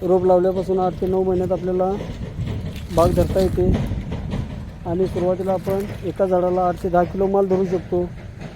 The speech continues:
जसं फुटव्याची संख्या वाढेल तशा प्रकारे आपल्याला नंतर त्याचं उत्पादन वाढत जातं. आणि पाचर कलमाची रोपं असल्यामुळे रोपांची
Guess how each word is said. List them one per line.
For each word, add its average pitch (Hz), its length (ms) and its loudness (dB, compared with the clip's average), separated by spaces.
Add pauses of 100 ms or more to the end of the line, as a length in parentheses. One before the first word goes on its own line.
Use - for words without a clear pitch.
(160)
जसं 196 300 0 (440)
फुटव्याची 185 360 2
संख्या 190 320 4
वाढेल 175 300 6 (840)
तशा 180 160 4
प्रकारे 180 340 2
आपल्याला 185 300 2
नंतर 175 320 0
त्याचं 185 280 2 (1900)
उत्पादन 190 320 4
वाढत 190 300 6
जातं. 185 380 4 (1200)
आणि 180 140 2
पाचर 190 340 0
कलमाची 196 360 4
रोपं 190 260 2
असल्यामुळे 185 480 2 (1300)
रोपांची 190 640 0